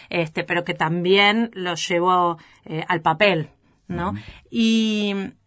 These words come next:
Speaker 1: y eso es algo que es muy liberador. Por eso tal vez está conectado con lo que te decía al principio, estoy en un periodo de mucha experimentación.
Speaker 2: Claro, claro.
Speaker 1: Porque lo que siento es,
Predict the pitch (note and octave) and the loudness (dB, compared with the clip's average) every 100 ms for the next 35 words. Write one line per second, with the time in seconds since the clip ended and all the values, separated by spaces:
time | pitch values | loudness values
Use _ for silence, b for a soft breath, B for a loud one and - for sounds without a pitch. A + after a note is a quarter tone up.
0 | _ - A#3 B3+ C4 D#4+ D#4 D4 D4+ D4+ | _ -6 -2 -2 -2 -2 4 4 6 0
1 | D#4+ A#3 G#3+ C4+ C#4+ A#3+ F3+ E3+ B3 G#3 | 0 0 2 2 2 0 0 2 2 2
2 | D#3 _ _ _ G3 A3+ C4 G#3+ A3+ C4+ | -2 _ _ _ -6 -4 0 0 0 -4
3 | - C#4+ G#3 F3 D#3+ F3 E3+ E3 E3 D#3+ | -2 0 0 -4 0 2 2 -2 -4 -4
4 | E3 E3+ E3 F3+ E3 D#3+ E3+ E3+ E3+ F#3+ | -6 -6 -4 -4 -4 -6 -6 -6 -6 -4
5 | F3 F3 E3 F3 F3+ E3+ E3+ E3 E3 E3+ | -4 -6 -4 -2 -2 -2 -4 -6 -8 -8
6 | D#3+ D#3+ D#3 D#3 - D3+ F3 - E3+ - | -8 -8 -8 -12 -12 -8 -2 -2 -4 -12
7 | - - F#3+ E3+ G#3 G3+ G3 F#3+ - B3 | -10 -2 -2 0 0 -2 -2 -4 -2 0
8 | C4 C#4 C#4 B3+ B3 C4 - | 2 2 2 2 2 0 -6